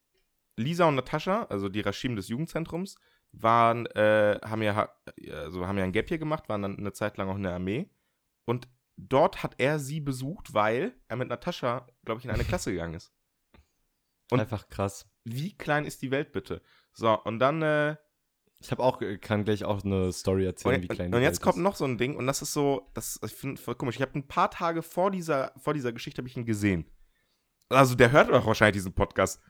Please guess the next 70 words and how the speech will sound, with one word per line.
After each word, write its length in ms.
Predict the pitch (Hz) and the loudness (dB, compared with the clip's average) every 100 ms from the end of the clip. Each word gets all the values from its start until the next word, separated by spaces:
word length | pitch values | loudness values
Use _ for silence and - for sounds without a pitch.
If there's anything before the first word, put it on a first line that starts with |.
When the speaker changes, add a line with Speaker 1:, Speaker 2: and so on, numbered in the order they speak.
| _ | _
Speaker 1:
Grüß 240 | 147 247 - | 4 4 6
dich, 160 | - | 6
Digga. 340 | 127 117 95 - - - - 208 - | 6 6 6 2 -10 -12 2 4 8
Speaker 2:
Ah 120 | 202 | 8
ja, 140 | 107 | 8
stimmt. 300 | 117 - 165 | 6 6 6
Speaker 1:
<laughs> 20 | 190 | 10
Stimmt, 220 | 233 165 | 8 8
der 100 | 139 | 6
hört 140 | 202 | 6
ja 60 | 185 | 6
Speaker 2:
Okay. 80 | 123 | 4
Speaker 1:
diesen 160 | 151 | 4
Pod-, 220 | 151 180 131 | 4 4 2
diese 160 | 131 | 2
Speaker 2:
Recht, 300 | 120 123 - | 2 2 0
recht 320 | 113 113 - | 2 2 2
herzliche 500 | 113 107 - 110 - 104 | 0 0 -2 -6 -6 -4
Grüße. 440 | 104 101 - 87 | -2 -2 -2 0
Speaker 1:
Recht 180 | 170 - | 0 2
herzliche 360 | 160 156 143 | 0 0 -6
Grüße. 260 | 120 135 143 101 | -6 -6 -6 -2
Das 80 | |
hat 80 | 135 | 0
mich 120 | 139 | 2
diese, 360 | 131 131 135 127 | 0 4 6 6
das 200 | 120 - | 6 2
hat 100 | 139 | 2
mir 100 | 135 | 4
den 120 | 127 | 4
Abend 320 | - 131 139 | 4 4 2
versüßt. 540 | - 110 117 113 - - - | -2 -4 -2 -4 -6 -12 -2
So, 180 | 120 | 2
ein 120 | 101 101 | 2 2
paar 180 | 170 | 2
Tage 260 | - 190 185 | 2 0 0
bevor 220 | 170 175 | 2 4
das 140 | 170 - | 2 0
Ganze 180 | 156 | -6
passiert 340 | - 135 160 156 | -6 -2 -2 0
ist, 160 | 139 | -2
hab 100 | 147 | 0
ich 80 | 139 | -2
zu 120 | - | 0
meinem, 180 | 143 135 | -2 -2
hab 140 | - 147 | -2 -4
ich 80 | |
den 140 | - 147 | -2 -2
im 120 | 131 | -4
Flur 280 | - 135 147 | -2 2 4
gesehen 360 | 170 175 214 | 2 2 -2
und 140 | 196 127 | -4 -2
der 120 | 135 | 0
hatte 120 | 135 | 0
Blundstones 720 | 127 123 156 - - 95 92 | 0 2 2 2 2 2 2
an. 220 | - 82 90 | -4 -6 0
Jeder, 240 | 131 151 | 4 4
der 100 | 147 | 4
mal 120 | 135 | 2
in 40 | 127 | -2
Israel 260 | 160 151 | -2 2
war, 140 | 135 117 | 2 4
weiß, 180 | 127 | 2
was 100 | 143 | 0
es 40 | 123 | -4
ist. 60 | 131 | -4
Das 80 | |
sind 120 | 107 104 | -4 -8
so 200 | 107 - | -2 4
Halbsch-, 640 | 120 127 - - - - | 4 2 -8 -12 -12 -14